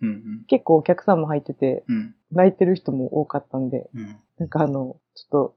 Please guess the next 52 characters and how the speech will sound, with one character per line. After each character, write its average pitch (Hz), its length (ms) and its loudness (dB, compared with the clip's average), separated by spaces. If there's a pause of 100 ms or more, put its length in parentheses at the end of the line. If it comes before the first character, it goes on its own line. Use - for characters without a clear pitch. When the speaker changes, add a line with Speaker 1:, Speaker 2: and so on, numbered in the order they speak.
(120)
Speaker 2:
思 196 180 8
っ 196 80 0
て - 60 -20
た 175 80 8
の 147 120 2
と 120 280 -4 (120)
い 165 180 2
い - 20 4
意 180 60 4
味 151 100 0
で 135 60 2
違 - 180 2 (140)
う 139 240 0 (100)
感 147 220 -4
じ 131 40 -6
の 143 120 0
映 135 80 -2
画 131 80 -4
だ 131 60 -6
っ - 80 -20
た - 120 -12
ん 131 40 -10
で 131 60 -14
す - 60 -20
け - 80 -16
ど、 135 160 -8 (240)
Speaker 1:
う 131 40 -4
ん 110 40 -4
う - 20 -8
ん。 107 60 -14 (600)
Speaker 2:
面 156 160 -2
白 135 180 -2
か 123 80 -4
っ - 60 -10
た - 60 -12
で - 60 -14
す。 - 140 -20 (320)
Speaker 1:
な 131 120 -2
る 107 60 -8
ほ 101 140 -10
ど 101 60 -14
ね。 123 220 -14 (640)
Speaker 2:
は 151 200 -16
い。 - 80 -18 (240)
Speaker 1:
そ - 140 -4
ん 143 40 4
な 135 80 2
感 127 160 0
じ 120 80 0
で 117 120 -2
す - 60 -20
か？ - 280 -14